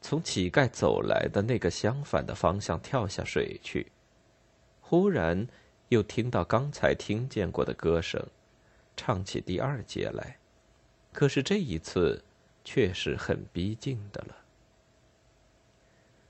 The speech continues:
乞丐停住了脚。“我们完了。”许瑟特从牙缝里说道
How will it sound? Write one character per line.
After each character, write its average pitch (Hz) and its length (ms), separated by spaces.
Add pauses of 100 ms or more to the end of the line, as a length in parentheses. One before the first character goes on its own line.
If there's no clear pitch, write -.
(160)
乞 127 280
丐 143 240
停 120 320
住 170 180
了 85 140
脚。 - 340 (1900)
“我 320 160
们 - 300
完 - 160
了。” 320 280 (880)
许 151 280
瑟 196 220
特 190 320
从 110 280
牙 101 180
缝 120 280
里 76 140
说 87 320
道 76 340